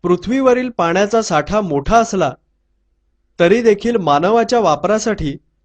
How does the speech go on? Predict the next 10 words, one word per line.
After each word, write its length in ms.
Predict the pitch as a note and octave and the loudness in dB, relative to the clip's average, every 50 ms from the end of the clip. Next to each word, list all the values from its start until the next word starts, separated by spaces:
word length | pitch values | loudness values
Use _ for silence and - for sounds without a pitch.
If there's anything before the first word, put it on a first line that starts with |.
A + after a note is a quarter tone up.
| _ _ _ _ _ _ _ _ _ _ _ _ | _ _ _ _ _ _ _ _ _ _ _ _
फारच 440 | - F3 F3 G#3 A#3+ C4 B3+ - - | 0 2 2 4 2 0 -2 -6 -6
थोडं 240 | F3 F3+ F3+ G#3 A3+ | -4 -2 0 0 0
पाणी 280 | A3 A3 G#3 G#3 G#3+ | 0 -2 -2 -2 0
उपलब्ध 460 | G3+ E3+ C3+ F3 F3 F3 E3 D#3 D3+ | -2 -2 -2 0 0 0 0 -2 -4
आहे. 300 | E3+ D3+ C#3 C3 C#3 E3+ - - _ _ _ _ _ _ _ _ _ _ _ _ _ _ _ _ _ _ _ _ _ _ _ _ _ _ _ _ _ _ _ _ _ _ _ _ _ - | -2 -2 -2 -2 -4 -8 -10 -14 _ _ _ _ _ _ _ _ _ _ _ _ _ _ _ _ _ _ _ _ _ _ _ _ _ _ _ _ _ _ _ _ _ _ _ _ _ -6
दोन, 340 | C3 D#3+ D#3+ D3 C3+ - - - _ _ _ _ _ _ _ _ _ _ _ _ _ _ _ _ _ _ _ _ _ _ _ _ _ _ _ _ | -2 0 0 0 0 -4 -8 -16 _ _ _ _ _ _ _ _ _ _ _ _ _ _ _ _ _ _ _ _ _ _ _ _ _ _ _ _
पाण्याचा 460 | E3 D#3+ D#3+ F3 G3+ A3+ A3 - A#3+ A3 - - | 0 0 0 2 0 0 0 0 -2 -2 0 -2
अतिवापर, 680 | D3 - - A#3+ B3+ A#3 G#3 F#3 - E3 D3 B2+ - - _ _ _ _ _ _ _ _ _ _ _ _ _ _ _ _ _ | -4 -2 -2 0 2 2 2 2 0 0 -2 -2 -4 -6 _ _ _ _ _ _ _ _ _ _ _ _ _ _ _ _ _
पाण्याचं 420 | D#3+ D#3+ E3 G3 A#3 A#3+ A#3+ C4 | -2 0 0 0 0 0 -2 -4
प्रदूषण, 600 | A#3+ - E3 E3 E3 G#3 A#3+ A3 - G3 D3+ - | -6 -4 -4 -4 -2 -2 -4 -4 -4 -4 -4 -4